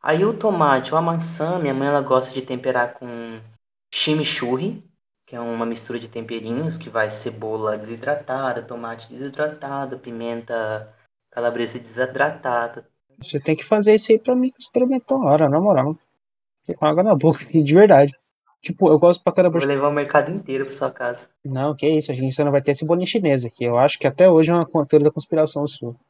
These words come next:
Speaker 2: Você tá usando mata aí falando que é outro rolê. Mas enfim, pô, cê é louco, cara, eu não, eu, eu gosto muito de tapioca, velho, queria experimentar isso daí.
Speaker 1: Aí
Speaker 2: Pode falar aí.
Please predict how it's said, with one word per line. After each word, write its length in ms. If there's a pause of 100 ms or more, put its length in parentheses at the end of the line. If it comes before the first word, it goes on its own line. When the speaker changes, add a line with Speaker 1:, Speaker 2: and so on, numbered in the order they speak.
(260)
Speaker 2:
Você 140
tá 200
usando 280
mata 300
aí 80
falando 260
que 80
é 60
outro 160
rolê. 320 (200)
Mas 240
enfim, 280
pô, 280
cê 200
é 40
louco, 300
cara, 200
eu 40
não, 160 (160)
eu, 100
eu 180
gosto 240
muito 100
de 80
tapioca, 420
velho, 160
queria 120
experimentar 440
isso 160
daí. 180 (400)
Speaker 1:
Aí 840 (100)
Speaker 2:
Pode 160
falar 200
aí. 120